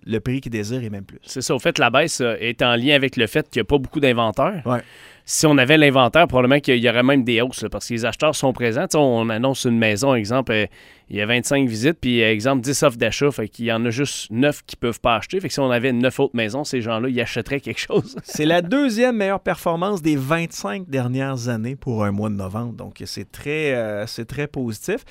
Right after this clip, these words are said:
Speaker 1: Comment t'expliques ça, le fait que Québec, ça soit un marché qui soit à part ? Parce que c'est sûr que si t'habites à Québec, le Max, à un moment donné, qui va vouloir peut-être s'acheter une maison, Pascal, qui, euh, qui va vouloir s'acheter une maison, tu regardes le prix des maisons, tu te dis, « Ah, ben ouais, c'est quasiment rendu inaccessible. »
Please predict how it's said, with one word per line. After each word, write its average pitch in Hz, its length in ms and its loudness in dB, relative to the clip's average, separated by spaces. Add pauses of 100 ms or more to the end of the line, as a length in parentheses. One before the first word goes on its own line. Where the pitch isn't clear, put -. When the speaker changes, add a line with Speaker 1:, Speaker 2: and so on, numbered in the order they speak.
(220)
Speaker 1:
Comment 240 200 4 (200)
t'expliques - 560 -4
ça, 185 260 -6 (200)
le 139 180 -2
fait 185 280 -6
que 151 100 -8
Québec, 139 420 -6
ça 139 120 -2
soit 139 220 -4
un 131 60 -2
marché 131 360 -6
qui - 100 -16
soit 156 280 -6
à 131 100 -4
part ? 156 400 -4 (240)
Parce 147 140 0
que 196 180 2
c'est 175 120 -4
sûr 262 160 -6
que 156 100 -8
si - 100 -10
t'habites 165 240 0
à 156 80 0
Québec, 143 300 -4
le 139 60 -6
Max, 156 340 -4
à - 20 -8
un 135 40 -8
moment 127 180 -4
donné, 147 160 -6
qui - 60 -18
va 123 80 -4
vouloir 131 200 -4
peut-être 135 260 -6
s'acheter 131 260 -6
une 131 80 0
maison, 131 460 -2
Pascal, 147 500 -4
qui, 131 280 -4
euh, 117 120 -2
qui 120 100 -14
va 123 80 -6
vouloir 127 220 -2
s'acheter 131 260 -6
une 131 60 -2
maison, 127 340 -2 (280)
tu - 100 -8
regardes 160 300 0
le 147 60 2
prix 147 200 -2
des 147 80 0
maisons, 135 280 0
tu 135 100 -8
te 104 40 -10
dis, « 92 120 -12
Ah, 87 240 -12
ben 50 100 -14 (140)
ouais, 90 140 -6
c'est - 160 -14
quasiment 117 320 -4
rendu 113 240 -2
inaccessible. » 120 480 -4